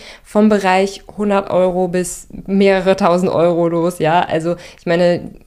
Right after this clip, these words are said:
Preislimit nach oben ist ja eigentlich nie gesetzt. Es gibt ja eigentlich immer für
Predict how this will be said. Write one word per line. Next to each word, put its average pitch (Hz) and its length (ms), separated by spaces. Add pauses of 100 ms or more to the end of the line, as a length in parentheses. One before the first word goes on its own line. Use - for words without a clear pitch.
(500)
Preislimit 175 520
nach 160 120
oben 175 200
ist 170 120
ja - 60
eigentlich 151 300
nie 180 160
gesetzt. 156 340
Es - 80
gibt - 160
ja - 80
eigentlich 175 340
immer 185 380
für 175 420